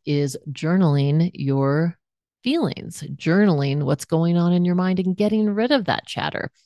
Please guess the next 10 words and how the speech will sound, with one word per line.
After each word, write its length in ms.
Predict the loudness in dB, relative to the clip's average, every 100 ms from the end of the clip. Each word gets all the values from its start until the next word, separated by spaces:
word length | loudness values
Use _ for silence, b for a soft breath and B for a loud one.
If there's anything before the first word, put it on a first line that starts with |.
| _ _
Get 100 | 0
it 100 | 2
onto 360 | 2 2 0 0
your 180 | 2 0
page 480 | 0 -2 0 -2 -4
and 140 | -6 -2
out 280 | 0 0 0 _ -2
of 160 | 0
your 160 | 0 -2
brain. 540 | -4 -8 -8 -10 -14